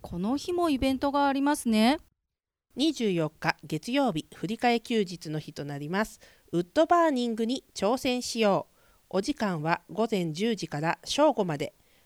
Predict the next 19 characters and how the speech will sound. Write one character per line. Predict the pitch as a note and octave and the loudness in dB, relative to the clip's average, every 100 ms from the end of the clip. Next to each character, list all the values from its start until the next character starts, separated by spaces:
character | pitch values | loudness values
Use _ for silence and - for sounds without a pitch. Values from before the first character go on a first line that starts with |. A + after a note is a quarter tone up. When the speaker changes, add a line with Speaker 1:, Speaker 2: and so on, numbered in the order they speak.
| _ | _
Speaker 2:
午 | A3 A3 | -2 2
後 | F3+ - _ | 2 2 _
一 | F3+ - G3+ | -10 -6 -4
時 | F3+ - | -6 -6
三 | - G#3+ C4+ | -4 -2 -2
十 | D4 | -4
分 | - - E3+ | -6 -6 -6
か | D3+ | -4
ら | D3 E3+ - | -2 -2 -4
三 | - C4+ C#4+ | -2 -2 -2
時 | G3+ | -4
ま | E3 D3 | -4 -4
で、 | C3+ _ _ _ _ _ | -6 _ _ _ _ _
仲 | - - | -4 0
間 | D4+ D4+ | 0 0
の | D4 | -2
館 | C#4 C#4 C4+ C4 | -2 -2 -4 -4
に | C4 | -2
て | F3+ - | -2 -2